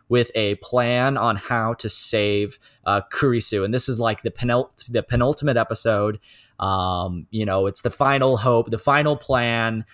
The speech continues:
Uh, you get to have, like, this kind of cool moment of, you know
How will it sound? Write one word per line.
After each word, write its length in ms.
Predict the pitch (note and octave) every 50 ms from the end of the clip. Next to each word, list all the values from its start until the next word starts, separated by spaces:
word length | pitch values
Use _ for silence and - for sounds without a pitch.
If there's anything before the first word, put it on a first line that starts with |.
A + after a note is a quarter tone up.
| - _ -
Uh, 220 | G2 G2+ G2 G2 A2 G#2+
you 200 | G#2 A#2 B2 B2
get 160 | C3 B2 -
to 160 | C3+ B2+ A#2
have, 280 | B2 B2 A#2+ A#2 A2+ G#2
like, 200 | A2+ A2+ - -
this 120 | A#2+ -
kind 200 | - - A#2 A#2
of 100 | A2+ -
cool 320 | - - D#3+ D#3 D3+ D3+
moment 480 | C#3+ B2+ A#2+ A#2+ A#2+ B2+ A#2+ A#2 A#2 -
of, 240 | A2 G#2 G#2 G2+ - _ - _ _ _
you 100 | - A2
know 420 | G2+ G#2 G2+ G2 G2 G2 G2+ G2+